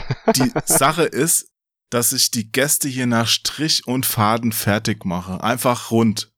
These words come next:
Speaker 2: Ja, die rollen
Speaker 1: Also,
Speaker 2: am Schluss
Speaker 1: wie immer.
Speaker 2: jeden Berg runter.
Speaker 1: <laughs>
Speaker 2: Ja, genau. <laughs>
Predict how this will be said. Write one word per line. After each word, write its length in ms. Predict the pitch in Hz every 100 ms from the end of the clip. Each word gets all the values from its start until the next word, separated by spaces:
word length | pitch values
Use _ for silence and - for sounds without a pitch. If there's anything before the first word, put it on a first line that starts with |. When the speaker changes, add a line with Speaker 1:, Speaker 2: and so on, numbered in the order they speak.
| _ -
Speaker 2:
Ja, 160 | 107
die 120 | 110
rollen 280 | 117 110 123
Speaker 1:
Also, 120 | 165
Speaker 2:
am 100 | 135
Schluss 260 | 135 135 139
Speaker 1:
wie 20 |
immer. 160 | 135 120
Speaker 2:
jeden 120 | 117 -
Berg 300 | 123 127 113
runter. 380 | 101 101 90 -
Speaker 1:
<laughs> 80 | -
Speaker 2:
Ja, 120 | 123 127
genau. 280 | 147 110
<laughs> 200 | 107 120